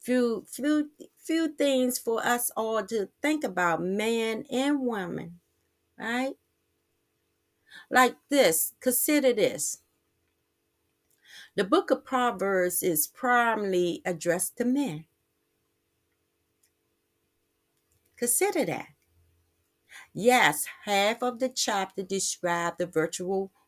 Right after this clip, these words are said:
woman, wife. And I say all this because when the topic of men and women and their part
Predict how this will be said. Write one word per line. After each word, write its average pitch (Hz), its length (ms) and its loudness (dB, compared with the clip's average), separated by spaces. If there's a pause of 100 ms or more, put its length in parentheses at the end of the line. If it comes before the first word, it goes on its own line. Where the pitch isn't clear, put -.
(120)
woman, 175 600 0
wife. 165 540 -4 (1800)
And 226 160 4
I 240 100 8
say 349 460 4
all 240 380 6
this 160 760 2 (1200)
because 202 380 4
when 220 160 0
the 208 80 0
topic 349 540 0
of 214 120 2
men 226 540 2
and 180 180 -2
women 202 560 0 (440)
and 156 220 0
their 202 280 6
part 214 580 0